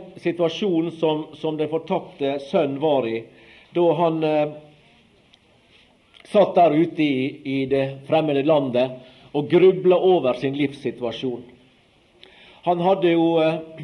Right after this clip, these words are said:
gått til far en dag og forlangt å få alt det som hørte han til etter arv, og han fikk med seg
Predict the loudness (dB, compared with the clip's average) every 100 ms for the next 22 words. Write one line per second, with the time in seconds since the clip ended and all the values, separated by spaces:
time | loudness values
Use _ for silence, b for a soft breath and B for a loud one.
0 | -16 -18 -14 0 0 2 -4 0 4 4
1 | 2 2 2 4 0 -2 0 2 0 -4
2 | -8 0 0 0 -2 -4 -4 -4 -4 -2
3 | -6 -4 -4 -2 -2 -2 0 0 0 -4
4 | -16 B B B B B -2 0 -2 -2
5 | -4 -4 -4 -4 -2 0 2 0